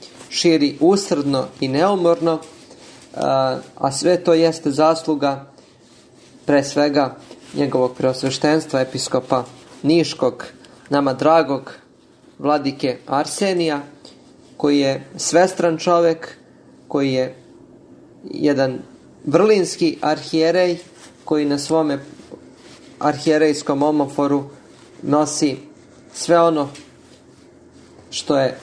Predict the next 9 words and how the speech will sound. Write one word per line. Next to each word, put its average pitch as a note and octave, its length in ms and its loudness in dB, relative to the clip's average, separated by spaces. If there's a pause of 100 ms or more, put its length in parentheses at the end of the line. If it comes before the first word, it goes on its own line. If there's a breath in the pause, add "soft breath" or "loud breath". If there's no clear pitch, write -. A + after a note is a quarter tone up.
(160)
potrebno D3 640 2
u C#3+ 100 -4
današnjem C3 560 -4
vremenu, D3+ 500 2
pa C#3 100 0
između B2+ 380 -2
ostalog C#3 600 -2 (580 loud breath)
i B2 300 0 (220)
ovaj B2+ 400 0